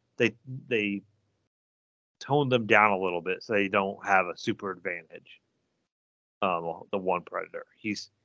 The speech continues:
he's nerfed a little bit, but he's still, like, nuts compared to, you know, the Comanche or the,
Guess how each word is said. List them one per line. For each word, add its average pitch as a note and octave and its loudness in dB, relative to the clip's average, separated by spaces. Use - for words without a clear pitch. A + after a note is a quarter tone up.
he's A2 2
nerfed G2+ 4
a F2 -8
little E2 -12
bit, - -14
but A#2 0
he's G#2+ 0
still, A2+ 6
like, F#2+ 2
nuts F#2+ 0
compared G2 0
to, G2 -2
you F#2+ -2
know, F#2 -2
the F#2 -2
Comanche F2+ -4
or A2 2
the, G2 4